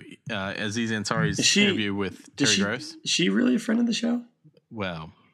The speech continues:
Speaker 2: In spirit, is she like,
Speaker 1: no,
Speaker 2: "Oh, she doesn't
Speaker 1: no,
Speaker 2: listen"?
Speaker 1: no, not really. No.
Speaker 2: I mean, we can
Speaker 1: Person I know, my wife.
Speaker 2: That's what I'm saying. Like, you could really call her
Speaker 1: Yeah.
Speaker 2: whatever you want.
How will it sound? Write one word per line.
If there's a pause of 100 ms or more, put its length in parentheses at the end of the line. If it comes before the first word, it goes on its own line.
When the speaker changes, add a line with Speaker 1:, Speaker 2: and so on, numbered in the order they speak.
(320)
Speaker 2:
In
spirit,
is
she
like,
Speaker 1:
no,
Speaker 2:
"Oh,
she
doesn't
Speaker 1:
no,
Speaker 2:
listen"? (320)
Speaker 1:
no, (420)
not
really. (880)
No.
Speaker 2:
I
mean,
we
can
Speaker 1:
Person
I
know,
my
wife.
Speaker 2:
That's
what
I'm
saying.
Like,
you
could
really
call
her
Speaker 1:
Yeah.
Speaker 2:
whatever
you
want.